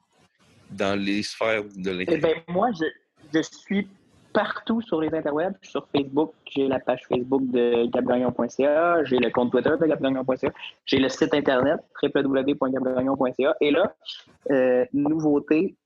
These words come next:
Speaker 2: que, ben, en fait, euh, tout le monde autour de moi le, le sait, mais je l'annonce officiellement, publiquement sur les interwebs. Je vais avoir une émission de radio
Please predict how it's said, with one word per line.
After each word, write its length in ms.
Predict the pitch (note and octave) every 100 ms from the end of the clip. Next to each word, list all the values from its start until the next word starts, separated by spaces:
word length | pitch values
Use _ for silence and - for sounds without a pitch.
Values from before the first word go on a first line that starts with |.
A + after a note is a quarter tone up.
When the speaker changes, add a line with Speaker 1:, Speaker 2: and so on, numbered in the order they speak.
| -
Speaker 2:
que, 420 | C#3+ C#3+ D3 C3+ -
ben, 100 | A2
en 40 | G#2+
fait, 140 | B2 -
euh, 160 | G#2+ G#2+
tout 240 | - -
le 20 |
monde 140 | B2+ B2
autour 160 | A2+
de 60 | A2+
moi 140 | B2
le, 180 | B2+ A2+
le 100 | A2 G#2
sait, 200 | - F#3+
mais 100 | G3+
je 100 | B2
l'annonce 300 | C#3 C#3 D3+
officiellement, 460 | C#3+ - - C#3 D#3 -
publiquement 400 | C#3+ C3+ D3+ D3
sur 220 | C#3+ C#3
les 120 | C3 -
interwebs. 480 | C3 A#2+ B2 C3+ E3+ G3 - -
Je 100 | -
vais 60 | C3
avoir 200 | C3 C#3+
une 100 | C#3+
émission 240 | C#3+ D3+
de 80 | D#3+
radio 280 | C#3+ C3+ C#3+